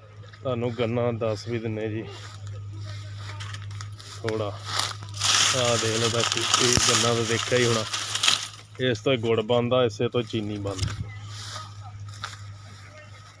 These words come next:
ਸੋ ਜੀ, ਆਹ ਬੈਲ ਆ ਜੀ, ਬੋਲਦ ਜਿਹਨੂੰ ਕਹਿੰਦੇ ਆ,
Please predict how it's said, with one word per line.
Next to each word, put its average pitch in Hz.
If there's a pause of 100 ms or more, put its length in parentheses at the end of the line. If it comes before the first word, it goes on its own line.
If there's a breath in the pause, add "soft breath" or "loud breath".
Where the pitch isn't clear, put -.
(240)
ਸੋ 120
ਜੀ, 120
ਆਹ 120 (1400)
ਬੈਲ 113
ਆ 120
ਜੀ, 120
ਬੋਲਦ 117 (440)
ਜਿਹਨੂੰ 113
ਕਹਿੰਦੇ 120
ਆ, 127